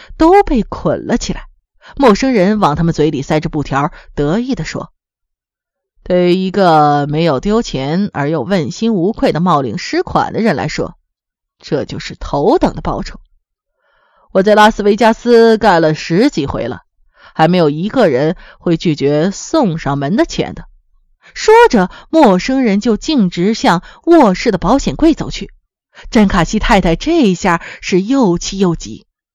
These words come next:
原来这个人就是拉斯维加斯的头号窃贼。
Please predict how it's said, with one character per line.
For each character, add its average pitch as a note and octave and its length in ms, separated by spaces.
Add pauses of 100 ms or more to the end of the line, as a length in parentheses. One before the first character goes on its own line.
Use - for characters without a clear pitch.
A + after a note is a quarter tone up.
(200)
原 E4+ 140
来 F#4+ 100
这 F#4+ 280
个 G#3+ 100
人 F3+ 240 (200)
就 G#3+ 160
是 F3+ 140
拉 G#3 200
斯 A3 120
维 G3 160
加 A#3+ 180
斯 - 140
的 G3 100
头 - 220
号 B3+ 160
窃 - 240
贼。 C3+ 300